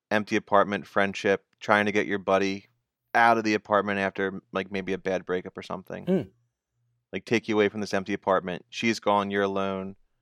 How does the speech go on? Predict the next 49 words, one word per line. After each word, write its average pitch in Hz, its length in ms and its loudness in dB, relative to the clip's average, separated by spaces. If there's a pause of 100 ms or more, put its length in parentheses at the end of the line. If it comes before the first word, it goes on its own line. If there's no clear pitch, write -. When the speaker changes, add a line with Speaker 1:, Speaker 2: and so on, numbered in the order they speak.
(500)
Speaker 1:
Uh, 90 140 -2
you're 92 180 -4
alone 101 220 -2
with 101 140 -8
your 98 120 -4
thoughts, 95 440 0
probably 95 360 2
making 95 360 -6
some 95 220 -8
destructive 92 460 -4
decisions. 92 680 -8 (680)
Let's 120 180 4
go 160 140 6
out 131 140 12
in 120 40 4
the 104 80 0
town 95 560 2 (280)
and 104 280 -4
just 110 240 0
be 110 120 -2
boys 98 440 0
and 92 80 -12
have 92 200 -4
fun. 90 400 -6 (260)
Speaker 2:
So 135 80 2
it's - 80 -4
a - 60 -2
bro 139 240 6
just 127 160 -2
being 147 160 0
a - 40 0
bro. 127 320 0 (600)
Speaker 1:
Yeah. 92 300 -2 (520)
Which - 340 0
is 135 160 0
essentially 135 540 0
the 101 380 0 (200)
underlying 92 460 -2
theme 95 200 -10
of 90 100 -12
the 92 80 -10
song, 90 340 -4
one 92 160 -6
way 92 140 -2
or 95 100 -6
another. 95 440 -8
Speaker 2:
Yeah, 156 140 0
just 110 160 -8
bros. 147 360 -2